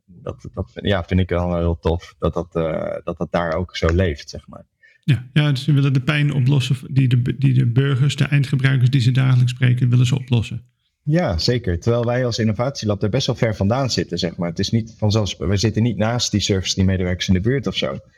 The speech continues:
Speaker 1: Dus we moeten ze wel echt opzoeken. Maar als je daar dan, als je die moeite neemt, dan levert het, het, eh, heel veel, eh, nuttige inzichten op.
Speaker 2: Ja, mooi, eh, mooi leerpunt. En, eh, Suzanne, wa-, wat heb jij nou het meest geleerd van dit, eh,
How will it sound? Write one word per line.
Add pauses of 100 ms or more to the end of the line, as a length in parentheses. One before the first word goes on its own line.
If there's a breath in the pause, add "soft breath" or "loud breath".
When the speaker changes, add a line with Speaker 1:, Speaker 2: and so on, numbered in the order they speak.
(120)
Speaker 1:
Dus
we
moeten
ze
wel
echt
opzoeken.
Maar
als
je
daar
dan,
als
je
die
moeite
neemt, (420)
dan
levert
het,
het,
eh,
heel
veel,
eh, (220)
nuttige
inzichten
op. (760)
Speaker 2:
Ja, (340)
mooi,
eh,
mooi
leerpunt. (380 soft breath)
En,
eh,
Suzanne,
wa-,
wat
heb
jij
nou
het
meest
geleerd
van
dit,
eh,